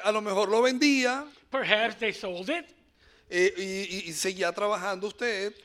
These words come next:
Speaker 2: And then you kept working.
Speaker 1: Se recuperaba económicamente.
Speaker 2: And you, you, uh, recuperated economi-, economically.
Speaker 1: Y, y podía tener la posibilidad de volver a comprar lo
Speaker 2: And
Speaker 1: que había
Speaker 2: perhaps have the
Speaker 1: vendido.
Speaker 2: possibility to go ahead and go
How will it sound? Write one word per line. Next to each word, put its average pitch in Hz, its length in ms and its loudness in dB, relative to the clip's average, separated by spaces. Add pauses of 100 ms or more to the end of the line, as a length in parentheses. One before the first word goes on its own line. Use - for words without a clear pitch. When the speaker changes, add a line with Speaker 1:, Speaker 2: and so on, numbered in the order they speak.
(140)
Speaker 2:
And 220 200 -6
then 240 160 -2
you 262 120 -2
kept 247 340 2
working. 294 560 4 (260)
Speaker 1:
Se 214 220 6
recuperaba 185 680 0
económicamente. 226 1120 -6
Speaker 2:
And 233 180 -6
you, 254 300 -6
you, 262 320 -4
uh, 240 180 -2
recuperated 240 840 -2
economi-, 285 760 2
economically. 262 640 -2
Speaker 1:
Y, 226 220 0
y 220 40 -2
podía 214 400 4
tener 254 240 -2
la 247 100 -2
posibilidad 220 520 0
de 233 100 6
volver 196 480 2
a 330 80 0
comprar 165 640 0 (180)
lo 185 140 0
Speaker 2:
And - 80 0
Speaker 1:
que 190 80 4
había 175 340 8
Speaker 2:
perhaps 190 120 6
have 302 80 8
the 294 60 6
Speaker 1:
vendido. 170 260 4
Speaker 2:
possibility 254 720 -4 (200)
to 240 80 -18
go 262 160 -4
ahead 240 220 2
and 220 120 -6
go 220 140 -6